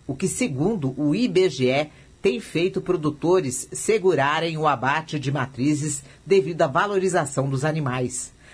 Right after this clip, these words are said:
A redução nos abates, no entanto, não prejudicou as exportações brasileiras, que alcançaram um patamar inédito em dois mil e vinte, com a desvalorização do real,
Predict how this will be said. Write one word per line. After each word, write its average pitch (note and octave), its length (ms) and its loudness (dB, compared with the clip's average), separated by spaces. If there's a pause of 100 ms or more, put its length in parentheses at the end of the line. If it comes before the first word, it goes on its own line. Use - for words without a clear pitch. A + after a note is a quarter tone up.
(120)
A C3+ 60 -6
redução D3 480 0
nos C#3 140 -2
abates, C3+ 360 -2
no A#2+ 120 -2
entanto, D3+ 360 -2
não D#3+ 140 -2
prejudicou C3+ 480 0
as C#3+ 100 2
exportações C#3 600 -2
brasileiras, C#3+ 680 0 (280)
que G#3 60 0
alcançaram E3 540 0
um A#2+ 40 -6
patamar D#3 600 0
inédito F3+ 640 0
em F3 120 0
dois F3 200 2
mil E3+ 200 0
e F#3+ 80 2
vinte, C#3 420 -4 (200)
com D#3+ 100 0
a D#3 80 2
desvalorização F3 960 2
do C3 100 -2
real, D#3 400 0